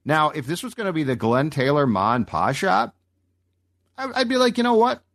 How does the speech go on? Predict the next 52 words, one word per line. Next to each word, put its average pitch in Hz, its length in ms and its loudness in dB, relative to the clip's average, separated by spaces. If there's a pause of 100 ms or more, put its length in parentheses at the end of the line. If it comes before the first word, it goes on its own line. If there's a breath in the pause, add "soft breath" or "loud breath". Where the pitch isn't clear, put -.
(120)
Have 127 220 -2
to 151 80 -4
wait 151 200 2
and 151 140 -4
see." 123 380 -4 (400)
But 135 120 -4
if 123 120 0
this 196 160 0
franchise 117 800 0
with 117 280 -2 (220)
Laurie 127 380 2
and 101 100 0
A-Rod 98 520 -4
is 95 180 -4
run 127 600 0
in 117 200 2
the 120 100 0
correct 107 400 -4
way, 98 320 -2
and 110 140 0
until 123 420 -2
that 117 200 -2
we 110 140 -2
see 110 200 -2
it's 101 160 -6
not, 135 280 0
I'm 113 120 -2
going 101 240 -6
to 107 80 -6
assume 107 340 0
it's 101 140 -4
going 110 260 0
to 113 140 -4
join 98 480 -2
the, 92 320 -4 (260 soft breath)
join 113 400 0
the, 95 400 -4
uh, 82 180 -8
two 135 220 2
thousand 120 400 0
twenty-three 113 500 -4
twenty-four 117 500 -2
twenty-five 110 760 0 (260)
era 123 260 -2
of 104 160 -4
how 110 220 0
N 120 140 0
B 110 180 -2
A 117 120 0
teams 110 340 -2
are 98 100 0
run, 92 400 -4